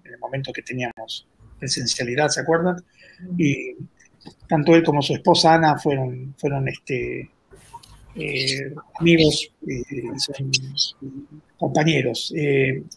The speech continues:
y Ricardo también, por otra parte, para mí, eh, significó también esta, esta cosa maravillosa de la, de la matriz de Fadu, de, de alguien que, como yo, venía de, de la arquitectura y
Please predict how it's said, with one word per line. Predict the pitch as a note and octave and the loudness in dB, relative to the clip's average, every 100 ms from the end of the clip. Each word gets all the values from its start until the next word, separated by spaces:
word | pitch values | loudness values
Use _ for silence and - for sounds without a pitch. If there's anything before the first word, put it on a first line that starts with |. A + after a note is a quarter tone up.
| - | -12
y | D3+ | -2
Ricardo | E3+ G3 F#3+ | 4 6 8
también, | F#3 F#3+ | 6 8
por | F#3 | 8
otra | F3+ F3 | 6 4
parte, | F3+ E3+ F3+ F3+ - _ _ - _ _ _ _ _ | 4 6 4 4 -4 _ _ -20 _ _ _ _ _
para | D3+ D3 | -2 4
mí, | E3 F3+ F3 F3+ | 6 6 4 -6
eh, | E3 C3+ | -8 -4
significó | E3 D#3 D#3 F3 G3+ | -2 -2 0 2 4
también | F#3+ E3+ F#3 F3+ | 4 6 6 6
esta, | E3+ D#3+ C#3+ | 4 4 2
esta | E3 - E3+ C#3 C3+ - _ | 0 2 4 4 0 -10 _
cosa | - E3+ E3 | -8 -4 2
maravillosa | D#3 D3 D3 E3+ D#3+ | 4 4 4 4 4
de | C3+ | 2
la, | B2+ B2+ - | 0 -2 -4
de | C3+ | -4
la | C3 | -2
matriz | C3 C3+ C3+ | -2 0 0
de | |
Fadu, | C3 D3+ D3 C3+ | 2 2 4 0
de, | B2+ | -2
de | A#2+ | 0
alguien | C#3 C3+ C3+ C3+ | 0 0 -4 -4
que, | C3 B2+ _ _ - _ _ | -6 -8 _ _ -20 _ _
como | D3 C#3 | -6 0
yo, | C#3+ D#3 E3 | 4 6 6
venía | D3 C3+ C#3 B2+ | 4 0 -2 -2
de, | B2 B2 | -4 -8
de | C#3 | -8
la | B2 | -10
arquitectura | C#3 C3+ - D3 C#3+ | -10 -12 -6 0 0
y | B2 - | 0 -4